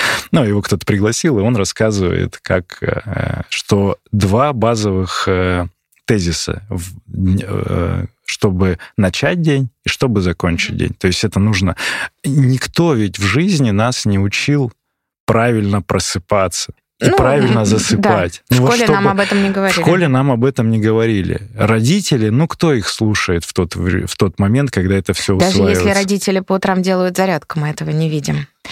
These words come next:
Speaker 2: в определённом возрасте.
Speaker 1: Да, да, да. И, э, здесь получается так, что вот, вот и эта мысль, и параллельно то, что мы там поделали на выезде, просто бам, это, это то, что мне нужно. То есть сейчас,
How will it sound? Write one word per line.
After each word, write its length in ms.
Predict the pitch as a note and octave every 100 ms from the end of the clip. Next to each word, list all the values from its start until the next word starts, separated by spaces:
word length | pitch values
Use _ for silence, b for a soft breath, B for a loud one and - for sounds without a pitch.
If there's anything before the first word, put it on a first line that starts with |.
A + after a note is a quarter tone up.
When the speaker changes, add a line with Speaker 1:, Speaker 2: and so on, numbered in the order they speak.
| B
Speaker 2:
в 60 | E3
определённом 600 | E3 E3 D#3 D3+ D3 D3
возрасте. 320 | D3+ C#3 C#3+
Speaker 1:
Да, 160 | A#2+ G#2+
да, 140 | G2+
да. 280 | G2 G2+ F2+ -
И, 300 | C3+ F#3 G3+ -
э, 140 | C3+ B2
здесь 500 | G2 G2 E3 A3 G3
получается 720 | - C3+ - C#3+ B2+ A2+ -
так, 240 | - D3 D#3
что 440 | - - A#2 G#2+
вот, 340 | G2 A2+ - - _ _ _ -
вот 220 | A2 A#2+ - _ -
и 180 | C#3 C#3+
эта 260 | B2 G#2
мысль, 400 | G2 A#2 - F#2+
и 20 | F#2
параллельно 580 | G2+ G#2 A2 G#2 F#2
то, 140 | F2 G#2
что 220 | - -
мы 180 | F2+ F2
там 180 | - E2
поделали 580 | F2+ F2 F#2+ F2+ E2+
на 440 | E2 E2+ E2+ E2+ F2
выезде, 600 | G#2+ D3 D3 B2 G#2 G#2 -
просто 400 | - F#2+ - D#2+
бам, 380 | E2 G2+ G2 F#2
это, 220 | G2 -
это 280 | - - F2
то, 180 | - B2+
что 220 | - G#2+
мне 180 | G2 G2
нужно. 440 | F#2+ F#2 F2+ F2
То 100 | -
есть 120 | F2+
сейчас, 500 | - - - D#3+ E3+